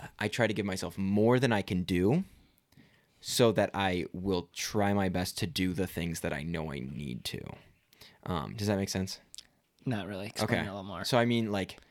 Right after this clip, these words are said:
Speaker 1: instead of doing, or, like, i-, instead of giving myself the expectation of making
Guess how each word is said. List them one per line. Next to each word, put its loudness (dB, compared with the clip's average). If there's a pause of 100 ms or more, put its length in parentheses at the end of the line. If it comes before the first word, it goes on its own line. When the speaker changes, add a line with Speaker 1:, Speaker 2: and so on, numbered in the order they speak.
(440)
Speaker 1:
instead 4
of 4
doing, 2 (1800)
or, 4
like, 2
i-, 0
instead 2
of 2
giving 4
myself 2
the 6
expectation 0
of -4 (320)
making 0